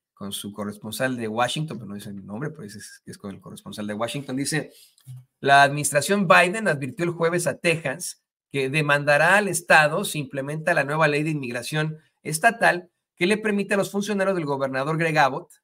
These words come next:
del gobernador, este, fascista, arrestar,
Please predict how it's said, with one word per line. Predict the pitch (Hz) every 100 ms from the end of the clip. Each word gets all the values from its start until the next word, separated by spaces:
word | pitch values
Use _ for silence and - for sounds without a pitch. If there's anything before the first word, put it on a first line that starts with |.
| _ _ _
del | 113 104
gobernador, | 104 101 101 104 113 - -
este, | - 110 - 117
fascista, | 139 131 147 - 139 _ _ _
arrestar, | - 127 135 - 170 196 -